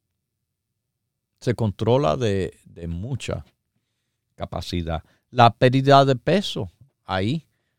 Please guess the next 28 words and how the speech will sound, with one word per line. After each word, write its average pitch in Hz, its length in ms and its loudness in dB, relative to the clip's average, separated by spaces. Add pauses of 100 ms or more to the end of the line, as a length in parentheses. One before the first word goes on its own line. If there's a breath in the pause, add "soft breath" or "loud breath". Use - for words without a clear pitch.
(100)
muchos 165 260 2
médicos 175 460 4
no 135 300 -2
quieren 143 400 2
ni 127 140 2
hablar 101 520 2
de 92 300 0
eso. - 300 -8
Claro, 277 460 2
¿sabe 226 300 4
por 208 220 4
qué 208 120 6
ni 202 180 0
le 147 140 0
hablan 170 480 2
del 151 160 -2
peso 170 360 -2
como 151 260 -4
yo? 175 240 2 (1700)
Porque 131 640 6
ellos 147 240 2
están 143 600 0
en 123 120 2
el 110 160 2
negocio 110 560 0
de 107 80 0
la 101 80 -2
enfermedad. 104 640 -4